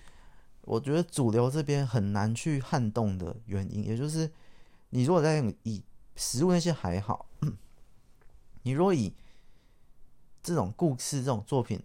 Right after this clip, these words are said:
来讲的话，如果你又是，可能你也是创作者，你也是作-，作家、作者，或你有写一些短篇，大概也知道，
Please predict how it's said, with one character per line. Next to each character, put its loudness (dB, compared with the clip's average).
来 -2
讲 -2
的 -6
话， -4
如 -2
果 4
你 4
又 4
是， -2
可 -2
能 2
你 2
也 0
是 -6
创 0
作 2
者， -8
你 -4
也 -4
是 -4
作-， -4
作 -2
家、 -2
作 -4
者， -12
或 -2
你 2
有 2
写 -2
一 -2
些 -2
短 -4
篇， -4
大 0
概 2
也 2
知 -4
道， -2